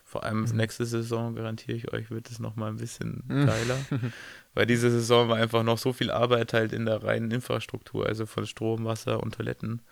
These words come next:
Speaker 1: dass wir eigentlich gar keine Zeit für den Bühnenbau und für all die Sachen, die eigentlich unser Herzblut ausmachen, so, also die eigentlich das ist, was uns geil macht, so, oder was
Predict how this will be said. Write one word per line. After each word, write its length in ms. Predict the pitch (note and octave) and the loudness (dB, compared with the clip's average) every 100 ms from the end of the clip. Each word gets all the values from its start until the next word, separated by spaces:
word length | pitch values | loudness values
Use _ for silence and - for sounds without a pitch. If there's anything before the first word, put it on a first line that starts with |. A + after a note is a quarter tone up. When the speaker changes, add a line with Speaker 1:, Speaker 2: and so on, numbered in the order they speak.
| - - - - - - | -20 -20 -20 -20 -20 -2
Speaker 1:
dass 180 | A2 - | 0 4
wir 80 | E2 | 4
eigentlich 220 | A#2+ C#3 | 6 8
gar 100 | B2+ | 8
keine 220 | - B2+ | 8 6
Zeit 260 | - B2 B2+ | 10 8 8
für 140 | C3 | 6
den 180 | A#2+ A#2+ | 6 8
Bühnenbau 520 | C#3 D3 B2 A#2 A#2 | 8 8 8 10 8
und 100 | A#2+ | 6
für 180 | - B2 | 4 4
all 140 | A2+ | 4
die 80 | A2+ | 4
Sachen, 300 | A#2+ B2 B2+ | 6 6 6
die 120 | A#2 | 2
eigentlich 220 | F2+ B2 A#2 | 4 4 4
unser 220 | A2+ A2 | 4 6
Herzblut 440 | A2+ - - A2 | 6 4 -2 -2
ausmachen, 500 | C2+ A2 A2 G#2+ A2 | 2 2 0 -2 -4
so, 140 | G#2+ A2 | -4 -4
also 180 | A2 A2 | -2 -2
die 160 | G#2+ | -2
eigentlich 220 | A2+ A2+ A2+ | -2 -4 -4
das 240 | - - | -8 -6
ist, 280 | A2 A2+ - | -8 -8 -4
was 220 | A2 - | -4 -2
uns 260 | A2 A2 - | -6 -6 -6
geil 220 | - A#2 | -2 0
macht, 300 | A2+ A2+ - | 0 -4 -4
so, 80 | G2+ | -2
oder 180 | G#2 | 0
was 260 | G#2 - | 0 -2